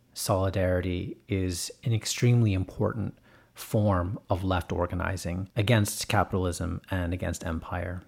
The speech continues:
and against white supremacy. What I hope is useful about a book like this for those conversations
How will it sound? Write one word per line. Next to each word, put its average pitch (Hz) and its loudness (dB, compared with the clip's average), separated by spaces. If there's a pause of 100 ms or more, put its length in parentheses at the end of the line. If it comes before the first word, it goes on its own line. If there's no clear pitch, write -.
(100)
and - -2
against 107 2
white 90 2
supremacy. 92 0 (1120)
What 110 8
I 110 12
hope 139 10 (160)
is 98 8
useful 107 10
about 95 8
a 101 6
book - 4
like 92 6
this 98 4 (180)
for - 2
those 135 12
conversations 90 4